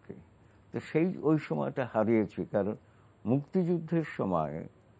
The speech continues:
শ্রীমতী ইন্দিরা গান্ধীর সঙ্গে আমাদের আন্তর্জাতিক ভ্রাম্যমাণ দূত অধ্যাপ-, আহ,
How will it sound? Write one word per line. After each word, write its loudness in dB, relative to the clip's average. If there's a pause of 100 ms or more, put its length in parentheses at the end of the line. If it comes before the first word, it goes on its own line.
(1800)
শ্রীমতী 4
ইন্দিরা 6
গান্ধীর 4
সঙ্গে 0
আমাদের 0 (180)
আন্তর্জাতিক 0 (680)
ভ্রাম্যমাণ 0
দূত -2
অধ্যাপ-, -8
আহ, 0